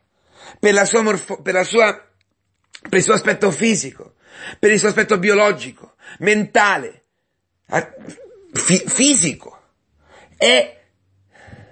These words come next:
è l'accoglienza, è il servizio, è la dedizione, è l'amore,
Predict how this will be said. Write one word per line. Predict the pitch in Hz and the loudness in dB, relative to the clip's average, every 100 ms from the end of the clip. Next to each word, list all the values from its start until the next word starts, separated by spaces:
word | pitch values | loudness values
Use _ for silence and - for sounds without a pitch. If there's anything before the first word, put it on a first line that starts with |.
| _ _ _ _ _ _ _ _ _ _ _ _ | _ _ _ _ _ _ _ _ _ _ _ _
è | - | -6
l'accoglienza, | 127 - 123 160 165 104 - - - - _ _ _ _ _ _ _ | -4 0 2 4 2 -2 -8 -12 -18 -20 _ _ _ _ _ _ _
è | - | 0
il | 147 | 2
servizio, | - 120 143 196 80 - - - - _ _ _ _ _ _ _ - | 2 2 4 2 2 -4 -6 -14 -20 _ _ _ _ _ _ _ -2
è | 165 | 2
la | 165 | 2
dedizione, | 156 127 - 202 208 160 117 - - _ _ _ _ _ _ | 2 -2 -4 0 0 0 -6 -12 -20 _ _ _ _ _ _
è | - | 0
l'amore, | 180 160 202 220 214 147 - | 2 4 4 4 2 0 -4